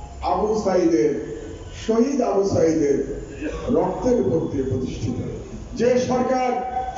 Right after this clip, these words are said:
শহীদ আবু সাইদের রক্তের উপর দিয়ে প্রতিষ্ঠিত, সেই সরকারকে বলতেই হবে আমাদের সরকার। সেই সরকার ভুল ত্রুটি করতে পারে,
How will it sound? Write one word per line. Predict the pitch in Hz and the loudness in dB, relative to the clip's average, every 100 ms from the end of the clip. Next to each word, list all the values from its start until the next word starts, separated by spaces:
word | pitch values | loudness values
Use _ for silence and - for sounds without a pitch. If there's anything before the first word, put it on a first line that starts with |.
| - | 2
শহীদ | 233 240 269 | 4 4 4
আবু | 240 233 240 233 | 2 2 0 0
সাইদের | 240 233 233 233 - | 2 2 4 4 4
রক্তের | 220 220 254 247 | 2 2 2 4
উপর | 226 240 226 | 4 2 2
দিয়ে | 226 220 | 2 2
প্রতিষ্ঠিত, | 214 233 214 233 208 202 - - - - | 0 -2 -4 -4 -2 -2 -2 -6 -12 -8
সেই | 254 349 - | -2 0 2
সরকারকে | 254 - 269 240 247 247 | 0 0 0 0 2 2
বলতেই | 214 233 - 339 330 | 2 2 2 2 4
হবে | 104 - | 2 -2
আমাদের | - - - - | -4 -6 -8 -6
সরকার। | - - - - - - 240 277 | -6 -4 -6 -8 -10 -10 -4 -2
সেই | 262 240 285 269 | 0 2 4 4
সরকার | 269 269 - - 233 226 - - - | 2 2 2 0 0 -2 -6 -6 2
ভুল | 247 311 320 | 2 2 0
ত্রুটি | 311 320 | 0 0
করতে | - 262 240 226 | 2 2 0 -2
পারে, | 185 156 | 0 0